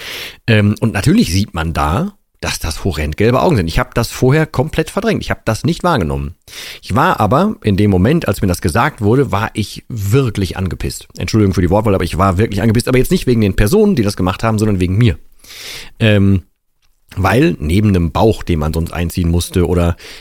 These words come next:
neben Haaren, die sonst rum-, rumflodderten, oder dass ich überhaupt so aussah wie ein Schlunz da, ähm, gab's ja dann zusätzlich noch die Tatsache, dass man mir jetzt sogar körperlich,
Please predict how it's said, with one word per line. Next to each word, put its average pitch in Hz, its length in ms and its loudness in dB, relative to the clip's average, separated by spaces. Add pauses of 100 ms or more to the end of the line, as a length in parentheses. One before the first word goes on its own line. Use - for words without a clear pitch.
(120)
neben 90 440 0
Haaren, 107 260 2
die 95 80 2
sonst 92 260 0
rum-, 104 160 0
rumflodderten, 92 640 0
oder 90 180 -4
dass 87 140 -2
ich 92 140 -6
überhaupt 95 340 0
so 110 140 -2
aussah 87 340 -2
wie 90 120 0
ein 92 100 0
Schlunz 110 480 2
da, 107 280 2 (460)
ähm, 107 460 2 (180)
gab's 107 220 0
ja 139 80 2
dann 107 220 0
zusätzlich 220 340 2
noch 101 80 2
die 98 100 -2
Tatsache, 101 520 0
dass 117 260 -4
man 101 100 0
mir 101 80 2
jetzt 104 140 -2
sogar 92 220 0
körperlich, - 680 -2